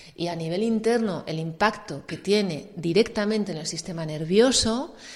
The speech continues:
te va a hacer más resiliente, es decir, te va a ayudar a adaptarte con más facilidad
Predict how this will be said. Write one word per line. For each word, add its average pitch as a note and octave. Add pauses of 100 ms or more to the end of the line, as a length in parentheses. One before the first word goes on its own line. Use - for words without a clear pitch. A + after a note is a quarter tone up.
(220)
te F3+
va E3
a E3+
hacer -
más F#3
resiliente, G3 (720)
es D#3
decir, D#3+
te E3
va G3+
a -
ayudar F#3
a E3+
adaptarte D#3+
con E3+
más G#3
facilidad F3